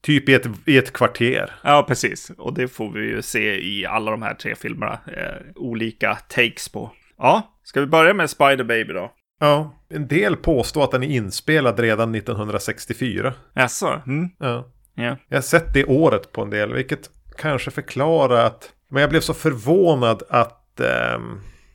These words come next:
Speaker 1: Lon Chaney junior är ju med.
Speaker 2: Ja.
Speaker 1: Och jag bara, "Men fan, levde han då?"
Speaker 2: Ja.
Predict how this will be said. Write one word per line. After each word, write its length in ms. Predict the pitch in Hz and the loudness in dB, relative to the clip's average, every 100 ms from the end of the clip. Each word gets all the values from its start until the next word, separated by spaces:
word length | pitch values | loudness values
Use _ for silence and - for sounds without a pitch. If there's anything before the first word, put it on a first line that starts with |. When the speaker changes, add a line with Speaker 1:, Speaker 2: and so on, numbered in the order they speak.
| _ _ _ | _ _ _
Speaker 1:
Lon 320 | 127 151 151 | 2 2 4
Chaney 680 | 131 - 160 143 120 113 101 117 | 0 0 2 2 0 -2 -6 -2
junior 480 | 131 160 123 104 98 | 2 4 2 0 -2
är 40 | 107 | -2
ju 100 | 101 | -2
med. 260 | 101 113 117 _ _ | -4 -4 -6 _ _
Speaker 2:
Ja. 280 | 117 113 107 _ _ - | 0 0 0 _ _ 2
Speaker 1:
Och 180 | 131 - | 4 6
jag 140 | 139 | 4
bara, 120 | 113 - | 2 -2
"Men 100 | 120 | -6
fan, 380 | - 156 110 | -4 -4 -2
levde 500 | 90 143 151 82 90 | -4 -2 -2 -2 -4
han 280 | 110 95 80 | -4 -6 -10
då?" 240 | 80 - 113 - _ - _ _ | -12 -12 -14 -18 _ -20 _ _
Speaker 2:
Ja. 220 | 123 120 | -4 -4